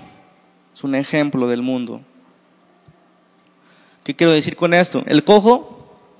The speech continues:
es el modelo de la humanidad en su condición de pecado. Así es la humanidad,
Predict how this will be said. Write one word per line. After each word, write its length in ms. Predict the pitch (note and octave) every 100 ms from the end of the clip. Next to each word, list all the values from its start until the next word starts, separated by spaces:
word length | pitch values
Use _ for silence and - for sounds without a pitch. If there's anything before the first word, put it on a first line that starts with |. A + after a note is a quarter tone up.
| _ _ _
es 420 | - D#3 E3+ - - -
el 120 | E3
modelo 380 | D#3+ D#3+ F#3+ G#3
de 80 |
la 100 | G3+
humanidad 520 | G3+ G3 G3 G3+ G#3+ G#3+ - - - -
en 120 | C#3 D3+
su 120 | D3
condición 800 | - C#3 C3+ C3 - B2+ A2+ G#2 - _ _ _ _ _ _
de 120 | A2+
pecado. 540 | A#2 - C#3+ G#2 G#2 B2 - _ _ _ _ - _ _ _ _ _ _ _ _ _ _ _ _
Así 240 | - F3+
es 80 | E3+
la 80 | F#3
humanidad, 460 | F3+ F3 E3+ D3